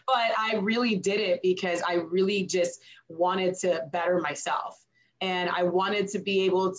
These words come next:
to, I just wanted, I needed to do something. I just needed to do something that just was a chance on me and finally say yes to me. And I wanted to be healthy. And little did I realize I would learn about nutrition. I learned about my body,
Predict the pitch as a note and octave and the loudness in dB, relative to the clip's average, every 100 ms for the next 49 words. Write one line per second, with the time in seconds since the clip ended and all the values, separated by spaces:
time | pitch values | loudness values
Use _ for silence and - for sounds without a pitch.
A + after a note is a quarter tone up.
0 | - F#3+ F3 E3+ - _ _ _ G3+ G3 | -2 4 4 2 -4 _ _ _ -4 -4
1 | - A#3+ A#3 A3 G#3+ G#3+ G#3+ G#3+ F#3+ - | -2 -2 -2 0 0 0 0 0 -2 -6
2 | A3 G3 G3+ G#3+ A3 A3 F#3 F#3 D3+ - | -2 2 4 4 4 2 0 -4 -4 -4
3 | E3+ - C#3 - - - F3+ F3+ F3+ F#3+ | -4 -4 -8 -10 -16 -4 -2 -2 -2 0
4 | G3 G#3 G#3 F#3+ F#3 F#3 F3 - F3 F3 | 2 2 2 2 0 0 -4 -2 -2 -2
5 | D#3 - - E3+ - - D#3+ E3 D3 - | -4 -6 -6 -6 -6 -14 -4 -4 -4 -10
6 | - E3 D#3+ C3+ - E3 D#3 D3 - - | -8 -6 -6 -6 -8 -6 -6 -10 -20 -20
7 | _ _ _ _ - F3 E3 - - F#3 | _ _ _ _ -6 -2 -2 -4 -6 -2
8 | F3+ F3+ F3 F3 E3+ - - D#3+ D#3 F3+ | 2 0 0 -2 -4 -6 -10 -10 -8 -4
9 | F#3+ F#3+ G3 G3 F3+ F3+ F3+ E3 F3+ - | -2 0 -2 -4 0 0 0 -4 -6 -12
10 | - E3+ E3 - _ _ F#3+ G3+ F#3+ F#3 | -8 -4 -4 -8 _ _ -2 0 0 0
11 | F#3 F#3+ F#3+ F3 E3 D3+ D3 E3+ F#3+ F#3 | 2 2 0 0 -2 -2 -4 -2 0 0
12 | F3+ F3+ F3 E3+ - D3 D3 D3 C#3 C3+ | 0 0 0 -4 -6 -8 -8 -8 -8 -6
13 | E3+ F#3+ F3+ F3 E3+ D#3+ D3 D3+ D3 | -2 -2 -2 -2 -4 -4 -4 -4 -8